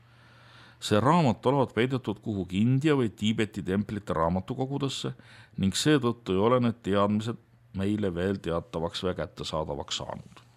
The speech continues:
Küll on aga mitmeid teisi lennumasinatega seotud kirjeldusi saadud uurida ning ka tõlkida. Probleem on aga selles, et tõlkijatele õnnestu leida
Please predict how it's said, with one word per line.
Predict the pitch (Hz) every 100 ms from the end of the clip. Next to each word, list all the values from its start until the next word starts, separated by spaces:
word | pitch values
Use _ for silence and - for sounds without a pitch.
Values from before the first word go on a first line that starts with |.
| _ _ _ _ _ _ - - - - - -
Küll | 139 165
on | 139 117
aga | 101
mitmeid | 123 147 101 -
teisi | 143 143 110
lennumasinatega | 104 107 95 98 92 87 85 90 85
seotud | 95 85 85
kirjeldusi | - 98 90 73 85 78
saadud | 90 87 85 -
uurida | 135 156 139 92
ning | 95 117
ka | 131
tõlkida. | - - - - - - _ - - - - - - -
Probleem | 107 117 202 175
on | 117
aga | 107
selles, | 110 196 156 104
et | -
tõlkijatele | 156 180 - 107 - 92 110
õnnestu | 156 127 - - 90 85 90
leida | 147 196 156 107